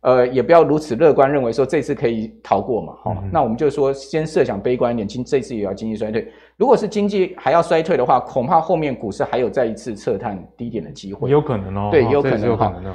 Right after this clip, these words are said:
Speaker 1: 另外，各位可以看到，这个是这个全球半导-，美国的半导体协会哈，它所公布出来今年第一季哈，大家可以看到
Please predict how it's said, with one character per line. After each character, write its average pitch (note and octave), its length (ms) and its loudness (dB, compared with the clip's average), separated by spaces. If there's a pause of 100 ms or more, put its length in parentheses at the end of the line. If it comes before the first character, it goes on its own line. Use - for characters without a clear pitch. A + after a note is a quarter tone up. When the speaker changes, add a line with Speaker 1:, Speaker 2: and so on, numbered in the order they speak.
(140)
Speaker 1:
另 C4+ 180 2
外， B3 140 10
各 A3+ 140 8
位 G#3 100 10
可 F#3+ 100 2
以 F3 40 0
看 F3+ 240 2
到， E3+ 160 10
这 G#3 180 8
个 D#3 160 8
是 D#3 420 2 (240)
这 F3 120 2
个 C#3+ 120 8
全 D3+ 240 2
球 D3 400 8
半 C#3 160 6
导-， C#3 300 6
美 B2 100 0
国 C3+ 120 4
的 D#3 80 6
半 D#3 120 6
导 C#3 140 6
体 C3+ 180 -2
协 G#2+ 200 -2
会 A#2 240 4
哈， G#2+ 120 -2
它 E3+ 120 2
所 C#3+ 160 2
公 D#3+ 180 2
布 E3 100 4
出 D3 120 -2
来 C3+ 100 4
今 E3+ 220 -2
年 C3 200 -4
第 D#3 80 -2
一 D#3 160 -10
季 D3+ 440 -8
哈， F#2 260 -6
大 D#3+ 100 4
家 E3 80 8
可 D#3 80 0
以 B2+ 40 2
看 D3+ 200 0
到 C#3 240 6